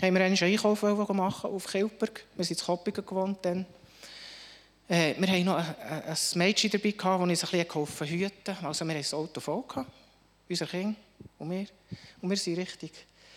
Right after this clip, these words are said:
Kilberg gefahren und dort hat es Querstrassen, wo, Nebenstrassen, wo die Hauptstrasse überqueren. Sicher gut mit achtzig unterwegs gewesen. Und dann kommt dort das Auto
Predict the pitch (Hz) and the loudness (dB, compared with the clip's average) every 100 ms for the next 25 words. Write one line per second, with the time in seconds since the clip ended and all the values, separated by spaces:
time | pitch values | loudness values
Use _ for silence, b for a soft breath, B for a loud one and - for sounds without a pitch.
0 | B B - 196 196 196 - 180 175 175 | B B 0 2 2 -2 0 2 4 4
1 | 170 165 - - 170 185 196 - 180 180 | 2 0 -4 -2 0 2 2 0 0 0
2 | 190 - 170 151 143 135 B B B 165 | 0 -2 -2 -4 -6 -8 B B B -6
3 | 165 - 151 151 151 151 139 - - B | -6 -4 -4 -4 -6 -8 -12 -16 -20 B
4 | B B - 160 165 - 160 - - - | B B -4 0 0 0 0 -2 -6 -8
5 | 143 143 151 151 B B B - - - | -4 -2 -2 -6 B B B -20 -18 -16
6 | - - 156 - 190 208 196 185 185 - | -6 -6 -4 -4 -4 -4 -4 -4 -4 -6
7 | 175 175 175 160 - - 151 165 B B | -6 -4 -4 -6 -8 -8 -10 -10 B B
8 | B B B - 156 175 - 175 156 156 | B B B -8 -6 -4 -4 -2 0 2
9 | 170 - - 180 | 2 0 0 0